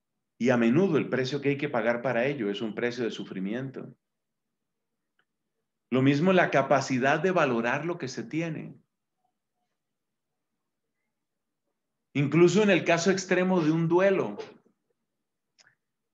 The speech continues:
el caso doloroso, es muy doloroso, por supuesto, el caso del duelo. Llegar a eso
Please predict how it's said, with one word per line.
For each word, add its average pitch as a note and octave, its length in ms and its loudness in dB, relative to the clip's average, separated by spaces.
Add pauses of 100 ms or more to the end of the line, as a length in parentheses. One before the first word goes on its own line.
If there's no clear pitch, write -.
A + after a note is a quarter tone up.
(160)
el A2 140 -10
caso D3 320 2
doloroso, D#3+ 600 2
es A#2 140 -8
muy C#3 220 -2
doloroso, D#3 580 0
por G#2+ 140 -8
supuesto, C#3+ 440 -4
el G2 100 -6
caso A#2 300 -6
del A2+ 180 -4
duelo. B2+ 520 -6 (1200)
Llegar C#3 360 0
a D#3+ 140 0
eso E3 500 -4